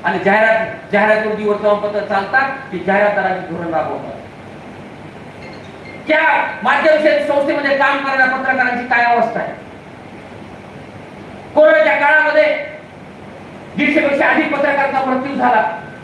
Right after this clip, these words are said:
पुढे मदत केली. सरचिटणीस विश्वासराव आरोडे सांगत होते, राज्य पत्रकारच्या, राज्य पत्रकार,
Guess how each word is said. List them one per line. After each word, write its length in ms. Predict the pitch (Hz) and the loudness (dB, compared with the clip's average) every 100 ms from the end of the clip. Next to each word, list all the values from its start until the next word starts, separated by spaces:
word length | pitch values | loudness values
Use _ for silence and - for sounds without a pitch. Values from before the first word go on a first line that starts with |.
| - - | -18 -4
पुढे 180 | 208 262 | 2 4
मदत 280 | 294 285 277 | 4 4 2
केली. 420 | - - - - - - - - - - - - - - - - | 0 -4 -8 -12 -16 -16 -16 -16 -18 -18 -18 -18 -18 -16 -16 0
सरचिटणीस 520 | 208 208 208 247 - - - - - | 2 2 0 -4 -6 -10 -16 -18 -4
विश्वासराव 420 | 185 233 233 240 | -2 0 0 4
आरोडे 240 | 226 226 220 | 6 4 2
सांगत 340 | 220 226 240 | 2 0 -2
होते, 460 | 233 294 294 - - - - - - - - - - - - - - - - | 0 0 0 -4 -12 -16 -18 -18 -18 -16 -16 -16 -16 -16 -16 -14 -12 -14 -2
राज्य 240 | 208 220 - | 2 4 2
पत्रकारच्या, 880 | - 208 208 208 - - - - 190 - - - - | 0 0 0 0 -4 -12 -12 0 0 0 -6 -14 -8
राज्य 260 | 151 202 - | 0 2 2
पत्रकार, 360 | 214 220 208 | -2 -2 -2